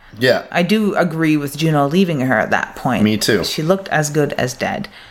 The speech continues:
Speaker 2: And yes, she won't leave without Sarah. She has tried twice at least to do whatever she fucking could to get people out of peril and out together and safe. She's sticking with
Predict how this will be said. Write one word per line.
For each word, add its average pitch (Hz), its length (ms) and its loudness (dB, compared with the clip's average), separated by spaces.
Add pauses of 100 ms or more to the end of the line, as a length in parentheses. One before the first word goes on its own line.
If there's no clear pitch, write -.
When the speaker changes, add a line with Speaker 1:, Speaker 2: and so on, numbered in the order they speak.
(400)
Speaker 2:
And 190 420 0
yes, - 580 -2
she - 160 -2
won't 165 300 2
leave 160 160 -2
without 151 280 0
Sarah. 151 500 0 (340)
She 220 360 0
has 196 440 0
tried 190 680 0 (760)
twice 277 480 0
at - 140 -2
least 180 500 0 (440)
to 196 100 0
do 202 180 2
whatever 240 480 0
she 202 180 0
fucking 175 460 0
could 156 440 0
to - 100 -6
get 170 280 0
people 185 380 0
out 160 200 2
of 151 120 -8
peril 165 460 0
and 143 280 -2
out - 300 0
together 139 460 2
and 139 200 -2
safe. - 400 -4 (360)
She's - 240 0
sticking 240 440 0
with - 440 -2